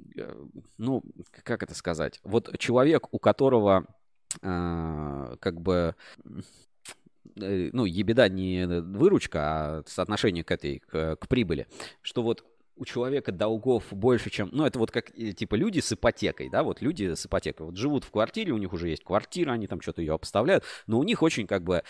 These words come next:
а, еще много-много лет надо платить ипотеку. Вот, мне кажется, история про кабельное оборудование — это вот такая вот история, м, про ипотеку,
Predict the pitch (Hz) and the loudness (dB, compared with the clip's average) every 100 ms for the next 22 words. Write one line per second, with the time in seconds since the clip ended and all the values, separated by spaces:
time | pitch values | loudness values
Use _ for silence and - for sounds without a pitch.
0 | - - 85 85 82 98 143 107 147 104 | -12 -2 2 2 2 2 0 0 0 0
1 | 95 117 90 92 180 98 107 95 80 80 | 0 -2 -2 0 0 0 0 0 -2 -2
2 | 110 - 90 78 - 98 - 90 92 110 | -4 -2 0 0 -2 -2 -2 -6 -6 -2
3 | 123 123 110 - 139 92 - 98 110 90 | 0 0 -2 2 4 4 2 2 2 0
4 | 82 90 156 240 123 131 147 180 110 - | -2 0 2 2 0 0 0 0 0 0
5 | - 160 120 - - - 156 143 107 - | 2 2 2 0 -6 -2 2 4 4 0
6 | 98 85 82 - 139 147 117 - 117 123 | -6 -4 -4 2 4 4 2 2 4 4
7 | - - | 0 -2